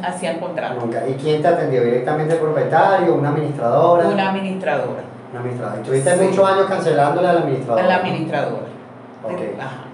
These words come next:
Speaker 1: Después llegó la señora que supuestamente, eh, era supuestamente la dueña. La dueña son de aquí, de España.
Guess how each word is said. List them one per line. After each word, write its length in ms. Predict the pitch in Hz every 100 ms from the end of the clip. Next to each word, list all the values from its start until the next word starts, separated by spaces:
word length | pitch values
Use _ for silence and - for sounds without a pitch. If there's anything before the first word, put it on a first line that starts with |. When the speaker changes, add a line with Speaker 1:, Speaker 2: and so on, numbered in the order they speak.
| - - 143
Speaker 1:
Después 400 | 208 262 240 254
llegó 400 | 247 214 214 226
la 160 | 220
señora 480 | 214 180 165 160 185
que 80 | -
supuestamente, 420 | - 147 135 - - - - -
eh, 400 | 160 147 127 - - - - - -
era 680 | 170 170 185 196 190 170 -
supuestamente 960 | - 180 170 170 190 190 214 233 226 262 - - -
la 280 | 180 160 143
dueña. 300 | 147 135 123 - - - - - - -
La 120 | 156
dueña 320 | 156 143 156
son 260 | 156 170 175 175 180 170 165 143 160 - - - - - - - - - - - - - - 175
de 80 |
aquí, 300 | 165 - 160
de 100 | 160
España. 540 | 185 180 170 127 -